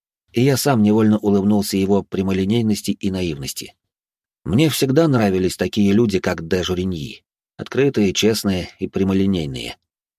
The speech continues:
Жаль только, что за свою жизнь я встречал таких очень редко. Пересмешник, который тоже всё понял,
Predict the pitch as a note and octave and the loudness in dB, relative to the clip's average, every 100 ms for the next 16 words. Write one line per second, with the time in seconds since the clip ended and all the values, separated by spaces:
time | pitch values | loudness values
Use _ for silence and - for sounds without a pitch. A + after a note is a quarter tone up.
0 | - G2+ C3+ - F2 - F2 - F2 E2+ | -4 2 2 2 0 0 -2 -2 -2 -2
1 | F#2 F#2+ F#2 A2 F#2+ D#2 - _ - G#2 | -2 0 2 0 0 -4 -12 _ -2 -2
2 | A2 A#2 G#2+ B2 G#2 G#2 G#2 - G2+ F#2 | 0 0 2 2 0 0 -2 -2 -6 -2
3 | F#2+ D2+ - - - _ _ _ _ - | -2 -4 -6 -10 -12 _ _ _ _ -2
4 | G2+ G#3 D#3 C3+ G2 - F2 F2+ F2+ F#2+ | 0 2 2 2 -2 -2 -2 0 0 0
5 | E2+ - F2 F2 E2 E2 | -2 -4 -4 -2 -4 -6